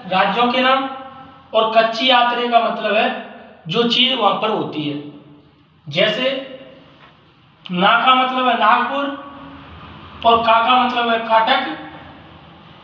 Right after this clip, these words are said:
और सि-, सिर का मतलब है शिमला और रा का मतलब है राजमुद्री और मै का मतलब है मैसूर। और इन्हीं के सामने ये लिखा है, का का मतलब कपास,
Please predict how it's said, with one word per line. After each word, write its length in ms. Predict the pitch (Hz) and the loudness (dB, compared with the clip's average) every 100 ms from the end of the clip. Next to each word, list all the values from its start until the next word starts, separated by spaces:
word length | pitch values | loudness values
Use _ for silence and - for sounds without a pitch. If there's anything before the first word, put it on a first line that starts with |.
| - - | -20 -10
और 80 | 185 | -8
सि-, 640 | - 233 233 240 - - - | -6 -4 -4 -4 -10 -18 -18
सिर 300 | - 214 233 | -6 -2 2
का 80 | |
मतलब 380 | 254 254 254 240 | 4 2 2 0
है 80 | 233 | 0
शिमला 760 | - 202 226 247 294 294 - - - - - - | -2 -6 0 4 4 2 -4 -10 -16 -18 -18 -4
और 120 | 190 | 2
रा 220 | 185 220 247 | 4 4 4
का 100 | 240 | 2
मतलब 360 | 233 233 226 | 2 0 0
है 60 | 240 | 2
राजमुद्री 760 | 247 233 254 254 254 233 156 - - - - - - - 196 | 4 4 0 -2 -4 -6 -8 -12 -16 -16 -18 -18 -20 -8 0
और 60 | |
मै 240 | 180 220 233 | 4 4 6
का 120 | 240 | 4
मतलब 280 | 233 226 220 | 4 2 -2
है 120 | 254 | 0
मैसूर। 580 | 233 226 233 208 165 - - - - - - - - | 0 -2 -4 -8 -8 -10 -16 -18 -20 -20 -20 -20 0
और 120 | 226 262 | 2 4
इन्हीं 240 | 247 247 | 4 2
के 80 | 269 | 0
सामने 380 | 262 247 240 254 | 2 4 4 2
ये 120 | 240 | 2
लिखा 260 | 196 180 | 0 0
है, 200 | 180 214 - - - - - - - - - - - - | 2 2 -2 -12 -16 -20 -20 -20 -20 -20 -20 -20 -20 -6
का 220 | 202 202 247 | 0 2 4
का 120 | 254 | 4
मतलब 340 | 254 262 254 | 4 0 0
कपास, 680 | 233 - 247 269 - - - | 0 4 4 4 0 -8 -12